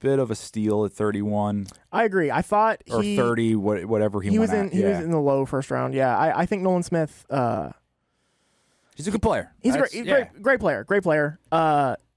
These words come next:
Speaker 2: personality, I don't know. I don't know him personally. I just, I've heard not great things. Similar to Jalen Carter, some little issues
Speaker 1: Oh,
Speaker 2: here and
Speaker 1: Todd
Speaker 2: there.
Speaker 1: McShay? Are you Todd McShay over there? 'Cause every time I get on Twitter, I hear Todd McShay just,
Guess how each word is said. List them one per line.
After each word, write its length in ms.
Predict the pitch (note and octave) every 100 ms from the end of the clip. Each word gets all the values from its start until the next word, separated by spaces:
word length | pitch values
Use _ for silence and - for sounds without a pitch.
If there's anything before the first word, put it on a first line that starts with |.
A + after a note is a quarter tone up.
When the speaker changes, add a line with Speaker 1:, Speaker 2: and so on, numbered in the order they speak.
| _ _ _ -
Speaker 2:
personality, 480 | A3 G#3+ G3 G#3 G3
I 80 |
don't 120 | F3+ F3
know. 260 | E3+ E3+
I 120 | - D#3+
don't 100 | D#3
know 80 |
him 140 | D3 D3
personally. 440 | C#3+ - C#3 C3+
I 60 | C3
just, 160 | C3 -
I've 100 | D3
heard 180 | D#3 C#3+
not 160 | C#3
great 140 | C#3+ C3+
things. 240 | C#3 D3
Similar 220 | G#3 F#3+
to 40 | D#3+
Jalen 180 | D#3 D3+
Carter, 340 | D3+ C#3 C#3+ - -
some 180 | D#3
little 260 | C3 D3+ D3+
issues 280 | C#3+ D3+ C#3+
Speaker 1:
Oh, 120 | D#3
Speaker 2:
here 100 | C#3+
and 80 | C#3
Speaker 1:
Todd 180 | D#3+ E3
Speaker 2:
there. 100 | D3+
Speaker 1:
McShay? 460 | - D#3+ B3+ G4 -
Are 100 | C#3+
you 140 | E3
Todd 240 | - F#3+ F#3+
McShay 300 | F3+ G#3 G#3
over 160 | A3 A#3+
there? 260 | A#3+ B3 - - - -
'Cause 180 | G3 G#3
every 180 | G#3+
time 180 | A3 G#3+
I 80 | A3
get 140 | A#3
on 100 | F3
Twitter, 320 | B2+ D3+ B2+ A#2+
I 140 | D#3
hear 240 | F3 F3
Todd 240 | - D#3+ D3
McShay 360 | C#3 D#3 D3+
just, 300 | C3 A2+ -